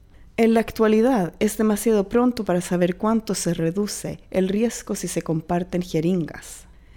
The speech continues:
La lactancia materna, las transfusiones de sangre y la donación de órganos todavía se consideran un riesgo incluso si se trata el V I H. El condón protege contra el V I H y otras infecciones de transmisión sexual.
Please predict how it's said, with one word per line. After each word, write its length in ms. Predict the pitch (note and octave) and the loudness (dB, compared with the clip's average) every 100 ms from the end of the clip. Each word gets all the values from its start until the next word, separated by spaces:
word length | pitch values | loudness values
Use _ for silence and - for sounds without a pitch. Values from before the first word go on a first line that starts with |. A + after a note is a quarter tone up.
| - | -8
La 140 | - G3+ | 0 2
lactancia 600 | G3+ - A3 G#3+ G#3 G3+ | 2 0 0 2 2 2
materna, 680 | F#3 F#3 F#3 F#3 F#3+ G#3+ | 2 2 0 2 0 -2
las 200 | A3+ F#3+ | -2 -4
transfusiones 720 | - F#3 F3+ - - F3+ F3 E3+ | -2 -4 -4 -12 -4 0 0 -2
de 100 | F3 | -8
sangre 640 | - F3 F3+ F#3+ G3+ - | -4 -2 -2 0 -2 -2
y 80 | A3 | 0
la 140 | F#3+ | 2
donación 580 | F3+ F3 F3 - F#3+ F#3+ | 2 0 -4 -2 0 0
de 80 | F#3+ | 2
órganos 600 | F#3 F#3 F#3+ G#3 A#3 - - - | 0 0 0 -2 -4 -10 -18 -2
todavía 480 | G3 F#3+ F#3 G#3 A3+ | 2 4 4 2 0
se 140 | A3 | -2
consideran 640 | - F3+ F3+ E3+ F3+ F#3 F#3+ | -2 -2 0 0 2 2 2
un 140 | F3+ | 0
riesgo 400 | F3 F#3+ F#3+ F3+ | 0 -2 -2 -4
incluso 500 | E3+ E3 G3+ G#3+ A3 | -4 -2 -2 -2 -6
si 140 | G3+ | -6
se 160 | F3+ E3+ | -6 -6
trata 380 | - F#3+ G3 - | -2 -2 -2 -4
el 200 | - D#3+ | -4 -2
V 140 | E3 | 0
I 120 | E3 | -2
H. 440 | E3 - - - - - - - - - - - | -2 -8 -12 -14 -16 -20 -20 -20 -20 -20 -20 -4
El 200 | - G#3+ | 2 2
condón 420 | G#3+ A3 G#3 B3+ C4+ | 4 4 6 4 4
protege 480 | C4 B3 A3+ - | 2 2 0 0
contra 420 | G#3+ G3+ F#3+ F#3 F3 | 0 2 2 2 2
el 120 | F3 | 2
V 100 | E3+ | 2
I 120 | F3 | 2
H 320 | E3+ E3 - | 2 -4 -4
y 120 | - F3 | 0 2
otras 300 | F#3 A3+ A3 | 2 0 0
infecciones 720 | F3+ F3 - - F#3 F#3+ F#3+ | 0 -2 -8 -2 0 0 -2
de 80 | F#3+ | -4
transmisión 680 | E3 E3 E3+ D#3 - D#3 | -2 0 -2 -2 -2 -4
sexual. 600 | - G3 - A#3+ E3+ C#3 | -4 -6 -2 0 0 -4